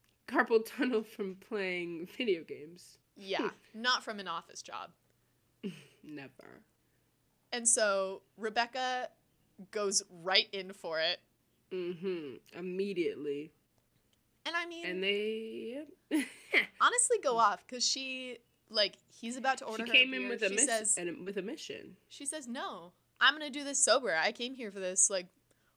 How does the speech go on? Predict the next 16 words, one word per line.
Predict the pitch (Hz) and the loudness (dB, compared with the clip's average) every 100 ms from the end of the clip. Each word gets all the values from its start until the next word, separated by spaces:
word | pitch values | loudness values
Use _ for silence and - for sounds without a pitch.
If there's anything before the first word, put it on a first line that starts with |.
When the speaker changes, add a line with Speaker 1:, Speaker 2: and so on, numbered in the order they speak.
| _ | _
Speaker 2:
we're | 185 | -6
just | 240 226 | -2 -2
gonna | 226 | -2
walk | 190 196 214 | 4 4 6
out | 226 | 2
of | 220 | 2
here." | 196 165 165 _ _ _ _ - | -4 -6 -6 _ _ _ _ 4
And | 294 269 240 226 _ _ _ _ - | 6 6 2 -8 _ _ _ _ -16
Re-, | 202 - _ | -12 -12 _
Heather | - 339 539 523 | -2 4 4 4
puts | 403 - | 2 4
the | 277 | 4
most | 254 247 180 | 2 -2 -6
judgmental | 214 202 202 202 240 339 339 | -2 -2 -2 -4 -4 -8 -4
face | 220 220 226 | 0 4 4
on. | 185 165 156 | 4 -4 -10